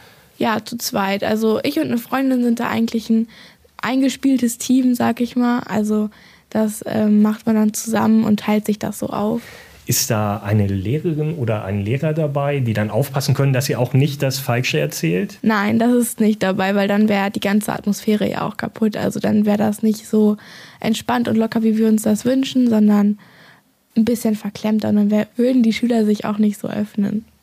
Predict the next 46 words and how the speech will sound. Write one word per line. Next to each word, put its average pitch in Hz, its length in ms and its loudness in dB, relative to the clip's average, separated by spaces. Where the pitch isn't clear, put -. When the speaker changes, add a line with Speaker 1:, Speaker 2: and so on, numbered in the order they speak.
Speaker 2:
Und 113 280 0
das - 180 -2
läuft 147 280 0
in 147 100 -2
der 143 100 2
Regel 156 240 2
schon 135 260 2
so, 151 300 2
wie 143 120 -2
ihr 131 100 0
euch 131 160 -2
das 113 160 -2
vorstellt? 196 580 0
Oder 151 280 0
kann 135 200 -4
man 131 320 2
irgendwie 135 360 2
sagen, 120 580 2
wenn 117 100 2
man 117 140 2
das 113 160 0
viermal 135 340 0
macht, 123 400 -4
ist - 260 -4
es - 280 -6
einmal 123 480 2
auch 117 280 -2
echt - 220 -4
blöd, 110 380 2
weil 107 140 2
einem 107 240 0
alle 107 160 0
auf 107 160 -4
der 107 100 0
Nase 104 240 0
rumtanzen? 101 720 -6
Speaker 1:
Ja, 214 120 2
das 214 160 -2
kann 240 160 -2
natürlich 220 340 -2
immer 254 220 2
mal 285 160 0
vorkommen, 285 640 -2
aber 214 400 0
also 208 220 0
uns, 254 340 0